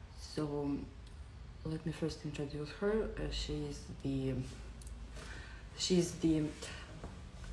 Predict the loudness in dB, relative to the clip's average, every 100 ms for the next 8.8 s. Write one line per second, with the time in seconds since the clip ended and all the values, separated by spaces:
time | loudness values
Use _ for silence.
0 | -8 -8 -8 -10 -10 -10 0 2 6 4
1 | 2 -2 -4 -2 -2 -2 -4 -10 -12 -12
2 | -4 -4 -4 -2 2 2 2 0 -2 0
3 | 2 4 4 2 -6 -10 -10 -8 -6 -6
4 | -10 -10 -12 -10 -8 -6 -8 -8 -10 -10
5 | -10 -8 -6 -6 -6 -8 -6 -6 -6 -2
6 | 0 0 0 -2 -4 -4 -6 -6 -6 -6
7 | -4 -4 -4 -4 -4 4 8 10 10 8
8 | 4 2 2 2 4 4 2 2